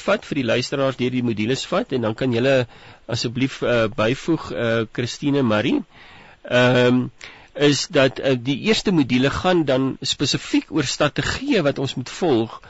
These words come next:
om hierdie mense te bereik. Nou, die, net om oor geletterdheid te gesels is al klaar 'n, 'n geweldige uitdaging, want lande beskryf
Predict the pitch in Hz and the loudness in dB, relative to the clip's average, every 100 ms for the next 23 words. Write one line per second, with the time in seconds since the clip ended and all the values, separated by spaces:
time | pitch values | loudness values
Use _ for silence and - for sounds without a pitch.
0 | - - - 139 120 113 156 127 120 120 | -20 -20 0 2 4 4 4 4 2 0
1 | 127 - 110 101 - - - - - - | -2 -4 -2 -2 -4 -10 -20 -20 -20 -20
2 | - 117 139 151 156 123 123 147 156 156 | -6 4 6 8 6 2 -2 0 0 0
3 | 151 - 120 123 175 269 269 202 190 170 | -2 -4 0 4 4 2 2 2 2 2
4 | 156 - 123 110 190 - - 131 123 131 | 2 2 2 2 2 -2 0 -2 0 -4
5 | 123 - 131 117 120 131 127 123 - 180 | -4 -4 0 0 -2 -4 -4 -6 -2 2
6 | 220 185 135 127 - 110 143 117 110 202 | 2 2 0 -4 -4 -6 -4 -6 -4 -2
7 | 262 233 143 - 120 113 101 - 120 113 | 0 0 0 -2 -2 0 -2 -2 -6 -2
8 | 123 123 131 - 110 110 175 269 208 156 | -2 -4 -10 -4 0 2 2 0 0 -2
9 | - - 147 147 | -2 -2 0 0